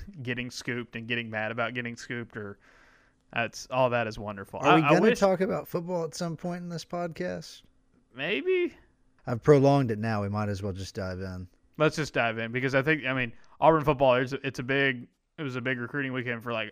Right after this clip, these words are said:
Speaker 1: juniors. Next week's National Signing Day. Auburn may get one or two guys, and we'll, we'll have time to talk about that later on, but it,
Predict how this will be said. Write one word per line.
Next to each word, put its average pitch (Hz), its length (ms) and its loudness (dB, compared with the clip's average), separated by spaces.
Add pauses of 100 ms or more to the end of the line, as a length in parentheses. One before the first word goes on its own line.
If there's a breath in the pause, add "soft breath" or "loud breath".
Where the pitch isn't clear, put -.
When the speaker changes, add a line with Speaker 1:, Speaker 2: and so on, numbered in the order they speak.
(120)
Speaker 1:
juniors. 135 640 -6 (220)
Next 135 300 -6
week's 131 340 -8 (180)
National 131 340 -8
Signing 135 380 -4
Day. 127 340 0 (440 soft breath)
Auburn 120 260 -4
may 117 160 -2
get 123 180 -4
one 120 380 -6
or 117 100 -6
two 117 200 -10
guys, 123 240 -2
and 131 80 -10
we'll, 131 160 -4
we'll 131 100 -4
have 131 160 2
time 117 200 -8
to 107 60 -14
talk 113 200 -6
about 113 220 -8
that 110 120 -8
later 110 240 -6
on, 113 140 -6
but 117 120 -6
it, - 100 -14